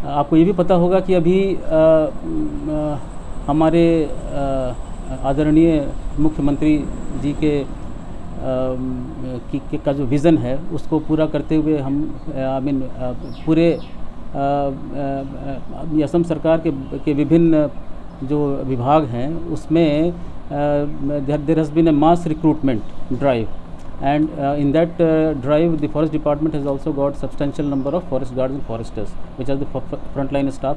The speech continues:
which actually, uh, gives the real protection to the wildlife and forest। इसमें से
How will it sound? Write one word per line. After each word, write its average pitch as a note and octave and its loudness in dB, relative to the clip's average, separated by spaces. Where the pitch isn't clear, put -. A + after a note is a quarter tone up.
which D3+ -6
actually, C#3+ 2
uh, C3 -2
gives C#3+ -4
the C#3 -2
real C3+ -2
protection B2+ -4
to D#3 -2
the C3+ -2
wildlife B2+ -2
and B2+ -2
forest। G#2 -6
इसमें F#3+ 0
से G#3 4